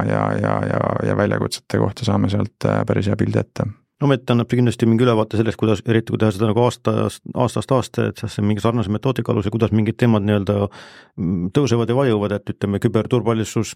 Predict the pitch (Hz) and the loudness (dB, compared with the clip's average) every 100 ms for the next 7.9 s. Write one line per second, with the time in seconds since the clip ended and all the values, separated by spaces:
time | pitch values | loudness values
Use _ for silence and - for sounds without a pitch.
0 | 113 110 95 117 113 110 110 - - 107 | 0 2 2 2 2 2 0 -2 -2 0
1 | 104 - 104 123 117 101 98 120 113 - | 0 0 0 2 2 2 0 -2 0 0
2 | 110 101 113 110 113 101 104 104 107 117 | 0 2 0 0 0 0 0 0 0 0
3 | 92 - 92 98 107 - 107 - 107 101 | -2 -4 -2 0 0 0 0 2 0 0
4 | 98 - - 107 104 98 - 107 104 101 | -4 -4 -2 -2 -2 -2 -2 0 0 -2
5 | 85 98 87 85 - - - - _ - | -2 -2 -2 -4 -10 -18 -20 -20 _ -8
6 | - 101 87 87 87 - 92 85 92 95 | -2 -2 0 -2 -2 -2 -2 0 0 -2
7 | - 95 92 90 87 - - - 110 | -2 -2 -2 -4 -4 -2 -2 -4 -8